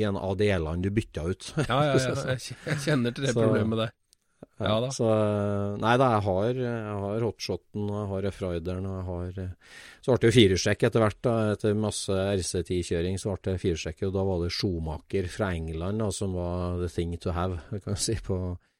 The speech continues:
Speaker 1: når den kom, eh, firehjulstrekkeren til Schumacher. Mm.
Speaker 2: Mhm.
Speaker 1: Så jeg har det med, så jeg var jo med på, det er litt artig, ja, for det er litt nostalgimiljø rundt R C-bil i Norge, eh,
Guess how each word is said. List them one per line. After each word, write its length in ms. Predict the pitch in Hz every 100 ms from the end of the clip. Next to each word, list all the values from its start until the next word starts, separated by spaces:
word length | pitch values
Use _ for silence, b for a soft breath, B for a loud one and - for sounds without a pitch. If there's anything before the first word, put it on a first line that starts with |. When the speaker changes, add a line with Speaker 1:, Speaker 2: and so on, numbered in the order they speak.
| _ _
Speaker 1:
når 180 | 113 95
den 160 | 90 92
kom, 300 | 104 92 85 76
eh, 640 | 92 95 90 90 90 87
firehjulstrekkeren 800 | 85 - 85 80 - 87 - 85 80 -
til 280 | 85 - 85
Schumacher. 480 | - 80 78 - 78 _
Mm. 220 | - 82 - _ _ _ _ -
Speaker 2:
Mhm. 300 | 151 123 131 185 B B B B B B
Speaker 1:
Så 260 | - -
jeg 300 | 101 98 95
har 200 | 92 87
det 120 | 85 80
med, 260 | 101 98
så 220 | 92 104 98
jeg 100 | 101
var 140 | 110
jo 80 | 107
med 140 | 104 -
på, 140 | 113 104 B B B B B B
det 100 | 117
er 60 |
litt 140 | 123 127
artig, 180 | 127 156
ja, 60 | 180
for 140 | 143
det 60 | 127
er 80 | 139
litt 220 | 185 - 156
nostalgimiljø 1080 | 160 143 - 113 104 104 101 101 98 101 113
rundt 260 | 117 107 -
R 140 | 113
C-bil 440 | 95 101 90 92 107
i 20 |
Norge, 440 | 127 127 98 101 104
eh, 480 | 104 107 104 101